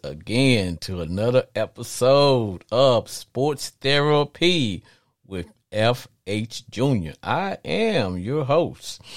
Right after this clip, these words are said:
As you can see, I am still rocking the cool beard along with the standard uniform from head to toe,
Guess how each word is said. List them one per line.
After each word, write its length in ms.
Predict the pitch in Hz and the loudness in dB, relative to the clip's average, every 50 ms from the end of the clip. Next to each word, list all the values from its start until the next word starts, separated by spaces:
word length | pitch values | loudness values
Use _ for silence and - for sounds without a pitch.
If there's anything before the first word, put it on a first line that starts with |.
| - - - - - _ _ - | -16 -16 -18 -20 -20 _ _ -16
As 200 | 85 90 90 95 | -14 -12 -8 -8
you 120 | 120 131 | -8 -6
can 160 | 139 147 139 131 | -4 -4 -4 -4
see, 400 | - - 170 165 156 139 127 110 | -2 -2 0 0 2 2 4 4
I 180 | 104 117 127 | 4 4 4
am 220 | 123 110 104 98 - | 4 2 0 -2 -6
still 480 | - - 110 113 120 127 135 135 127 | -6 -6 -2 0 0 2 2 2 2
rocking 340 | 123 117 117 127 127 135 139 | 4 4 4 4 4 2 -2
the 80 | 131 127 | -4 -6
cool 380 | - - 147 139 135 139 139 | -6 -6 -6 -6 -4 -4 -6
beard 420 | 139 135 135 143 139 139 147 147 135 | -6 -4 -2 0 2 2 2 2 2
along 420 | 123 123 123 127 135 139 135 131 | 0 2 2 4 4 4 2 2
with 160 | 135 135 - | 0 -2 -2
the 60 | - | -6
standard 420 | 117 - - 139 135 135 131 131 127 | -8 -4 -2 0 2 2 2 0 -2
uniform 680 | 123 131 143 139 131 131 - 139 135 135 139 147 156 151 | -2 -2 0 -2 -2 -2 0 0 2 2 2 2 0 -2
from 240 | - - 107 101 101 | -2 -4 -4 -2 -2
head 320 | 98 135 131 131 135 127 | -2 0 0 0 0 -2
to 80 | - 117 | -6 -6
toe, 380 | - - 139 139 147 156 151 | -2 0 2 2 2 0 -2